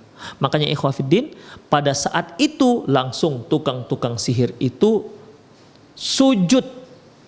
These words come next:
ya, beriman dengan Nabi Musa karena dia tahu apa yang dilemparkan oleh Nabi Musa itu bukan sihir. Sihir nggak mampu melakukan seperti itu.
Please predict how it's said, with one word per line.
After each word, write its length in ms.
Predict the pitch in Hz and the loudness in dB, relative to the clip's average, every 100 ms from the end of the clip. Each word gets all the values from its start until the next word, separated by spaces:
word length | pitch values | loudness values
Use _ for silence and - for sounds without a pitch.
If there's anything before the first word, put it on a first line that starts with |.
| 117 | -2
ya, 160 | 131 170 - | -2 -4 -4
beriman 800 | 147 185 190 269 269 247 175 117 - 131 | 2 2 2 2 4 2 2 -2 -8 0
dengan 320 | 143 147 143 | 2 2 2
Nabi 240 | 135 127 | 0 0
Musa 400 | 131 139 143 127 117 | 2 2 2 0 0
karena 240 | 143 139 | 0 2
dia 160 | 127 123 | 2 0
tahu 320 | 123 156 131 - - - - | 0 0 0 -4 -14 -18 -6
apa 400 | - 170 - 151 | -2 -2 0 2
yang 400 | 143 131 120 113 | 2 -2 -6 -2
dilemparkan 560 | 139 135 135 - 151 135 | 0 0 0 -4 -2 -4
oleh 240 | 113 131 | -2 -2
Nabi 160 | 127 123 | -2 -2
Musa 240 | 127 127 | -2 -2
itu 240 | - 143 156 | -2 0 0
bukan 320 | 139 131 135 131 | 2 0 0 -2
sihir. 640 | - 135 131 131 127 120 - - - - - - _ - - - - | 2 2 2 2 2 0 -6 -16 -20 -20 -20 -20 _ -20 -20 -20 -8
Sihir 400 | - 185 175 214 | 0 0 2 2
nggak 240 | 180 147 - | 2 0 0
mampu 400 | 156 156 143 147 | 0 0 2 2
melakukan 320 | 127 120 123 | 2 -2 -6
seperti 480 | - - - 107 110 | -4 -4 0 -2 -2
itu. 160 | - | -6